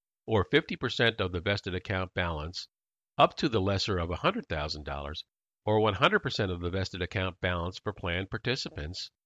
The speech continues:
or their spouse or dependents who are diagnosed with covid nineteen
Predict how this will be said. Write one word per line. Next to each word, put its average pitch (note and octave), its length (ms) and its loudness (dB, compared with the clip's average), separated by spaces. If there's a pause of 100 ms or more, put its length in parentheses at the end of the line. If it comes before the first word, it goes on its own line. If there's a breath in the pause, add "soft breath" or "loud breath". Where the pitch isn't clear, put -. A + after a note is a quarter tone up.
(100)
or G#2 180 6
their G#2+ 160 6
spouse F#2+ 500 2
or G2+ 160 0
dependents D#2+ 640 -4 (440)
who B2 100 8
are A#2 140 10
diagnosed A#2+ 720 8
with F2+ 140 -4
covid G#2+ 340 2
nineteen F#2 680 -2